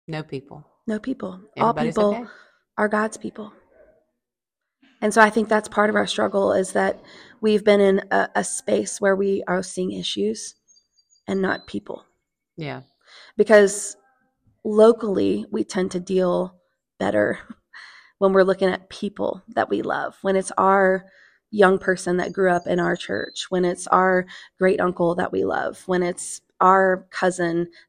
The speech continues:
Speaker 2: that is getting married, it, it's, it becomes different. And I think that we're able to see scripture in a more gracious light
Speaker 1: Mm-hmm.
Speaker 2: because of the love that we have for others.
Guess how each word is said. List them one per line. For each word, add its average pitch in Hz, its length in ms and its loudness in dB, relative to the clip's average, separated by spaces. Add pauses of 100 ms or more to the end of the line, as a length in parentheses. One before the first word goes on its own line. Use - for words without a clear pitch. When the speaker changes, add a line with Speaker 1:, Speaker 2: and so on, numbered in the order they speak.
Speaker 2:
that 180 260 2
is 185 340 -4
getting 180 280 2
married, 175 480 -4
it, - 180 -6
it's, 196 280 -4
it 202 100 -2 (180)
becomes 202 680 -2 (600)
different. - 720 -4
And 185 580 0
I 196 100 0
think 196 280 -4
that 185 180 0
we're 185 160 2
able 185 320 0
to 185 140 -10
see 185 540 -2
scripture 185 600 0 (320)
in 196 220 4
a 190 80 2
more 180 180 2
gracious 180 480 -2
light 277 420 -2
Speaker 1:
Mm-hmm. 151 360 -12 (220)
Speaker 2:
because 196 420 0
of 180 140 -2
the 180 120 0
love 180 280 0
that 185 120 2
we 190 80 0
have 170 240 -4
for - 160 -4
others. - 520 -6